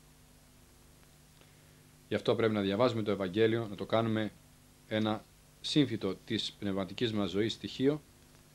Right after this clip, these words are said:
Καθημερινά πρέπει να ασχολούμεθα με το Ευαγγέλιο, αν όχι καθημερινά, τουλάχιστον, τουλάχιστον τις Κυριακές θα πρέπει μετά την Εκκλησία να επανερχόμεθα στο Ευαγγέλιο της Κυριακής,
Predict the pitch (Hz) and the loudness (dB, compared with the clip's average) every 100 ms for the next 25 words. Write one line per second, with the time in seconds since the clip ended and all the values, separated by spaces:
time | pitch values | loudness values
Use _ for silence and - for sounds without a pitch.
0 | - - 101 104 107 101 123 110 107 104 | -14 -8 -2 2 2 4 4 2 0 0
1 | 98 98 101 104 98 92 90 87 85 87 | -4 -4 -2 -2 -2 -6 -6 -6 -4 -2
2 | 110 120 139 139 - - - - - - | -2 0 -2 -6 -20 -20 -20 -20 -20 -10
3 | 92 113 120 - 107 95 92 92 110 120 | -2 0 0 -2 -4 -4 -4 -2 -2 -2
4 | - 92 117 135 110 - 92 85 92 127 | -4 2 2 2 -2 -10 -10 -4 -2 -2
5 | 113 - 120 110 - - - - - - | -2 -8 -8 -10 -20 -20 -20 -20 -20 -12
6 | - - 95 92 90 127 107 98 85 110 | -10 -6 -2 -2 -2 -2 -2 -6 -4 -2
7 | 98 92 90 110 101 90 87 85 113 113 | -2 -4 -2 -2 -2 -6 -8 -8 -4 -4
8 | 101 - - - - - - - - - | -6 -14 -20 -20 -20 -20 -20 -20 -20 -20
9 | - 95 95 - - 98 - 92 92 87 | -10 -8 -8 -10 -14 -10 -6 -4 -4 0
10 | 139 120 90 87 - 87 85 90 104 87 | 2 2 0 -8 -6 -6 -4 0 0 0
11 | 80 - 87 85 82 - 127 - | -6 -10 -10 -8 -8 -6 -6 -6